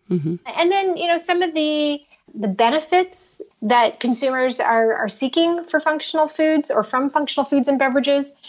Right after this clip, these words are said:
Speaker 2: include things like energy, general prevention, weight management's in there, cardiovascular health, uh, digestion,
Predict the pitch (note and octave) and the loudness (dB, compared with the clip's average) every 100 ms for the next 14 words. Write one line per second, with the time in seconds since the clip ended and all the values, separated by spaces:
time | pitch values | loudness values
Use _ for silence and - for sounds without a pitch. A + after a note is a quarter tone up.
0 | - - A3 A3 B3+ A#3+ A3+ A#3 A3+ A3+ | -14 -8 -6 -4 -2 0 0 0 0 0
1 | G3 G#3+ - - C#4 D4+ C4+ D#4 D4+ D4+ | 0 -2 -6 -2 2 2 4 2 2 0
2 | - - A3+ A3+ G#3+ G#3 G#3+ B3+ B3 C4+ | -4 0 2 2 -2 -2 -2 0 0 -2
3 | C4 B3+ B3+ B3 G3+ G#3 A3+ C#4 C4+ C#4 | 0 -2 -2 0 2 2 2 2 2 2
4 | C4+ B3+ C4+ C4 C4 C4 C4 C4 - - | 2 4 4 2 4 2 2 -4 -20 -20
5 | _ - A#3 G3+ G3 A#3+ C#4 D4 C#4 B3 | _ 0 2 2 2 2 2 0 0 2
6 | C4+ C4 C4+ - - - G3 G3 F#3+ F#3+ | 0 2 -2 -8 -8 -4 -4 -2 -4 -2
7 | A#3+ B3+ - C#4 C4+ C4+ | 0 0 0 0 0 -2